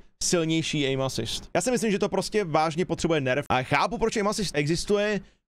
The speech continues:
Přeci jen na myši máš lepší reflexy, ale zároveň musíš predikovat i ty reflexy se naučit. Ale aby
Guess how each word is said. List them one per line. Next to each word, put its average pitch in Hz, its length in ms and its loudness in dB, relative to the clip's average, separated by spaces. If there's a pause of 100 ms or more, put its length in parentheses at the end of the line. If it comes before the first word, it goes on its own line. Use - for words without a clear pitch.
(160)
Přeci 226 360 0
jen 196 380 2
na 160 120 4
myši 208 280 0
máš 180 240 0
lepší 175 320 0
reflexy, 147 440 0
ale 175 180 2
zároveň 196 460 2
musíš 175 320 -2
predikovat 202 640 0
i 180 60 2
ty 185 140 2
reflexy 180 480 0
se 160 140 0
naučit. 151 560 0
Ale 160 360 2
aby 170 400 0